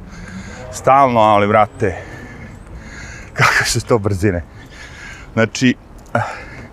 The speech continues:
iako su ljudi pomislili da je pruga gotova, da je sve gotovo, u Japanu su rekli, „Ne,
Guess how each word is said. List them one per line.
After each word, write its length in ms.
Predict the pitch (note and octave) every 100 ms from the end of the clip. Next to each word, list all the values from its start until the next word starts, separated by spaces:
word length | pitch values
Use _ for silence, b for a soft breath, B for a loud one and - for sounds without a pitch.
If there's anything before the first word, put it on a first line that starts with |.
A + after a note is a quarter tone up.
| B B B B -
iako 300 | C#3+ D3 C#3
su 180 | - D3+
ljudi 200 | D#3 C3+
pomislili 560 | D3 C#3 D3 - C3+
da 80 | B2+
je 40 |
pruga 340 | A#2 C3 C3+ C3
gotova, 440 | A#2 A2+ - D3 A#2+ -
da 60 |
je 80 | A2
sve 180 | - A#2+
gotovo, 380 | A2 G#2+ D3+ D3+ - B B B B -
u 60 |
Japanu 360 | A2+ A#2+ A#2+ B2+
su 140 | -
rekli, 240 | A#2+ - G2+
„Ne, 180 | C3+